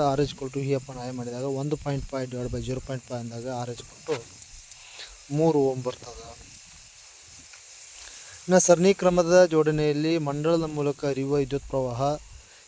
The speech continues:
ಎಲ್ಲ ಭಾಗದಲ್ಲಿ ಸ್ಥಿರವಾಗಿರ್ತದೆ. ವಿದ್ಯುತ್ ಪ್ರವಾಹದ ಒಂದೇ ಮೌಲ್ಯದಲ್ಲಿ ಎಲ್ಲ ಉಪಕರಣಗಳು ಕಾರ್ಯನಿರ್ವಹಿಸಲು ಸಾಧ್ಯವಿಲ್ಲ.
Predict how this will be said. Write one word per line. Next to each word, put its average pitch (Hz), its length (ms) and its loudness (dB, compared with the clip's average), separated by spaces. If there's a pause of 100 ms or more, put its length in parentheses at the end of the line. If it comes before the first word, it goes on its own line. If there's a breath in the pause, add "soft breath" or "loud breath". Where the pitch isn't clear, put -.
ಎಲ್ಲ 165 240 6
ಭಾಗದಲ್ಲಿ 156 640 4
ಸ್ಥಿರವಾಗಿರ್ತದೆ. 139 960 -2
ವಿದ್ಯುತ್ 156 320 -4
ಪ್ರವಾಹದ 151 300 2
ಒಂದೇ 143 400 0
ಮೌಲ್ಯದಲ್ಲಿ 139 460 -2
ಎಲ್ಲ 143 180 -2
ಉಪಕರಣಗಳು 135 560 -4
ಕಾರ್ಯನಿರ್ವಹಿಸಲು 127 800 -8
ಸಾಧ್ಯವಿಲ್ಲ. 120 680 -10